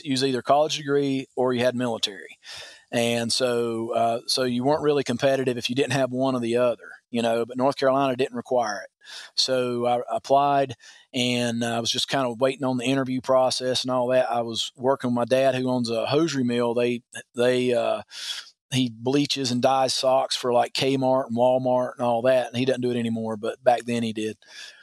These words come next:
And so I was working with him. I was doing, uh, construction work with, uh, two old carpenters in my hometown and, and, you know, just kinda doing whatever I had to do, you know, till I, I got this job. And because I wasn't retired or anything, I wasn't making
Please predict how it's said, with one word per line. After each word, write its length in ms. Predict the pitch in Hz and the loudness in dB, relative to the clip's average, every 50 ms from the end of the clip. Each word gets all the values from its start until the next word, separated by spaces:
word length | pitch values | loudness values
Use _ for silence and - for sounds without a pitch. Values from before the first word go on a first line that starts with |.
| - - - _ - | -20 -20 -20 _ -4
And 180 | 123 123 117 | -2 -2 0
so 140 | - 127 123 | 2 2 4
I 80 | 131 135 | 4 2
was 120 | 127 113 | 2 0
working 280 | 127 135 139 135 135 131 | 0 0 0 0 -2 -2
with 100 | 120 113 | -2 0
him. 300 | 131 131 131 131 127 127 | 0 2 2 2 2 0
I 80 | 120 | 0
was 100 | 120 113 | -2 -2
doing, 420 | 117 131 127 127 123 123 120 120 117 | -2 0 0 0 0 -2 -2 -2 -2
uh, 160 | 113 110 107 | -4 -4 -6
construction 640 | - 113 107 - - 135 135 135 - - - 127 | -4 -2 -2 0 2 2 2 2 2 -2 -4 -2
work 300 | 127 131 135 139 139 - _ _ _ _ | -2 0 0 -2 -2 -6 _ _ _ _
with, 320 | 131 120 123 113 - - | -2 -2 -2 -2 -2 -2
uh, 360 | 120 117 113 113 113 113 110 107 | 0 0 0 0 0 -2 -2 -4
two 220 | - - 139 135 135 | -2 -2 0 2 2
old 160 | 131 127 - | 0 0 2
carpenters 480 | - 131 131 139 143 127 127 127 117 | 2 2 2 2 0 -4 -4 -2 -2
in 80 | 123 120 | -2 0
my 100 | 120 120 | 0 0
hometown 800 | 120 127 131 131 123 - 131 131 135 135 135 131 131 131 127 120 | 0 0 0 0 0 0 0 0 2 2 0 0 0 -2 -2 -2
and, 140 | 113 107 101 - - - - - - - - _ | -4 -6 -10 -12 -14 -14 -14 -14 -14 -16 -8 _
and, 200 | 120 120 123 123 | -2 0 0 2
you 120 | 139 143 | 2 2
know, 220 | 135 123 123 131 | 2 2 2 0
just 220 | 127 127 127 - - | 0 0 -2 -2 0
kinda 220 | - 135 135 127 | 0 0 0 2
doing 140 | 131 143 139 | 0 0 2
whatever 280 | 139 139 139 139 135 131 | 2 2 2 4 4 2
I 80 | 123 | 2
had 180 | 131 139 139 123 | 2 0 -2 -2
to 80 | 120 | -2
do, 380 | 117 135 143 151 143 135 127 117 - - _ - - | 0 0 2 2 2 0 -2 -4 -6 -10 _ -12 -6
you 100 | 127 120 | -2 -2
know, 240 | 123 120 123 123 120 | 0 0 0 -2 -2
till 220 | - - 131 123 | -2 0 0 2
I, 160 | 120 117 117 - _ | 2 0 -2 -2 _
I 80 | 131 | -2
got 200 | 120 131 127 - | 2 4 2 2
this 140 | - 120 113 | 2 -6 -4
job. 540 | - - 131 131 139 131 120 110 104 107 107 _ _ _ - - - - - - - - - _ _ | -4 0 2 4 4 4 2 -2 -6 -8 -14 _ _ _ -20 -20 -20 -20 -20 -20 -20 -20 -20 _ _
And 340 | - 123 123 120 120 120 120 | -2 0 0 0 0 -2 0
because 180 | - 135 131 131 | 0 0 2 2
I 40 | 139 | 2
wasn't 320 | 147 160 151 139 143 131 | 2 2 2 0 -2 -6
retired 480 | 123 - - 123 131 147 156 151 139 123 | -6 -2 0 2 4 4 4 2 2 0
or 80 | 120 | -2
anything, 280 | 120 117 - 127 127 127 | -4 -4 -2 0 0 0
I 60 | 127 | 2
wasn't 240 | 123 131 131 120 123 | 2 0 0 0 2
making 400 | 131 131 - - 117 113 110 | 0 0 2 -2 -4 -4 -4